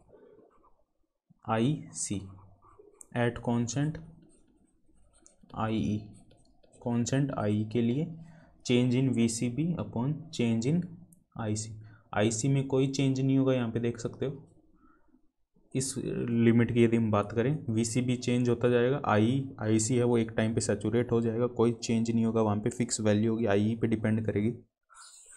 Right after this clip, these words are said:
तो हमारा जो इनपुट आउटपुट रेजिस्टेंस होगा वो लगभग इन्फिनिटी होगा, बहुत हाई, हमारा जो आउटपुट रेजिस्टेंस है वो काफ़ी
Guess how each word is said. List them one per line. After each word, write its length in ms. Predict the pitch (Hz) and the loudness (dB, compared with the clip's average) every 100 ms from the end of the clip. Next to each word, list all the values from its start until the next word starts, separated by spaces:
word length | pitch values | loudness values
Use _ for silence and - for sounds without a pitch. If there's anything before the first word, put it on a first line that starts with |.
| - - - - - - | -20 -20 -20 -20 -20 0
तो 100 | 135 | 4
हमारा 280 | 127 123 123 | 6 6 6
जो 120 | 127 | 6
इनपुट 380 | 127 127 139 - | 2 2 0 2
आउटपुट 420 | 117 113 113 - | 2 2 0 -2
रेजिस्टेंस 460 | 113 107 107 120 113 | 0 -2 -2 -4 -2
होगा 160 | 110 120 | -2 -2
वो 60 | |
लगभग 440 | 110 101 104 - - - _ - | -2 -2 -4 -6 -12 -20 _ -10
इन्फिनिटी 500 | 127 123 113 123 117 107 | -2 -2 0 0 0 0
होगा, 280 | 110 - - - | -2 -8 -10 4
बहुत 320 | 120 120 - | 6 6 2
हाई, 300 | - 107 127 143 - - - - 113 | -4 2 2 2 -4 -16 -20 -8 -2
हमारा 260 | 110 110 | 2 2
जो 160 | 110 107 104 | 2 0 0
आउटपुट 460 | 110 107 - 120 | 0 0 0 -2
रेजिस्टेंस 480 | 110 104 104 117 120 | 0 0 0 -2 0
है 60 | 131 | -2
वो 60 | 123 | 0
काफ़ी 320 | 110 107 | 0 2